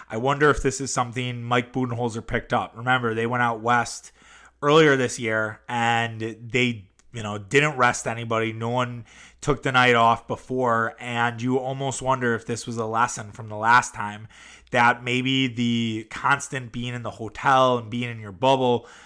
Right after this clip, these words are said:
kinda wore them down. So in a way to kinda help them rest up, taking a night off against New York and not playing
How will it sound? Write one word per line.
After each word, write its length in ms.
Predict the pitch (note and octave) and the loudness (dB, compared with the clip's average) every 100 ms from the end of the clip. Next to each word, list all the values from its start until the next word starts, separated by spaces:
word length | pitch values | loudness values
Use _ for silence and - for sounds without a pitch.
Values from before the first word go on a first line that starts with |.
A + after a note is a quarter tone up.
| - | -20
kinda 280 | - C#3 C#3+ | -2 0 2
wore 320 | B2+ C3 C3 | 0 2 2
them 200 | B2 A#2 | 2 -2
down. 480 | A2+ C3 C3+ A2+ A2+ | 4 6 6 4 -2
So 340 | - A#2+ A#2 - - - | -4 -2 -2 -6 -18 -16
in 80 | |
a 60 | C#3+ | -12
way 380 | A#2 B2+ C#3+ C3+ | -4 2 4 4
to 80 | B2+ | 2
kinda 240 | C3 A#2 | -4 -4
help 260 | A2+ B2 A#2+ | -2 -4 -4
them 260 | A2+ A2 | -8 -6
rest 340 | A#2 A2+ - E3+ | -4 -4 0 4
up, 380 | D#3+ B2+ - _ - - _ | 6 4 0 _ -20 -20 _
taking 320 | - D#3+ C#3 | -6 -4 -4
a 60 | C3+ | -4
night 260 | C3 C3 | 0 2
off 280 | B2 B2 A#2 | 4 4 2
against 360 | A#2 A2+ A2 - | -2 -10 -12 -12
New 100 | A#2+ | -6
York 480 | A#2 C3 B2+ A2+ - | 0 4 4 0 -8
and 120 | B2 | -2
not 240 | B2+ B2 | 2 2
playing 540 | - B2+ B2 A#2 A2+ | 2 -4 -4 -8 -12